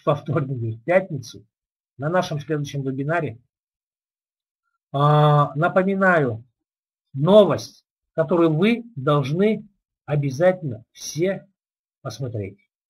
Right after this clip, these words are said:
Эта новость действительно потрясающая.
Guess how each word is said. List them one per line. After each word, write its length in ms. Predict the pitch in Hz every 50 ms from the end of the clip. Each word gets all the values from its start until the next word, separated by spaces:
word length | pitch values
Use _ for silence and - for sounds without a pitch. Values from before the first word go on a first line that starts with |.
| _ _ _ _ _ _ _ _ _ _ _ _ _ _ _ _
Эта 260 | 170 175 175 180 175
новость 400 | 165 160 180 202 214 202 175 -
действительно 520 | - 160 160 151 147 180 180 143 165 156 123
потрясающая. 1160 | - - 175 202 - 196 165 156 143 147 - 147 147 151 151 139 143 - - 117 98 85 -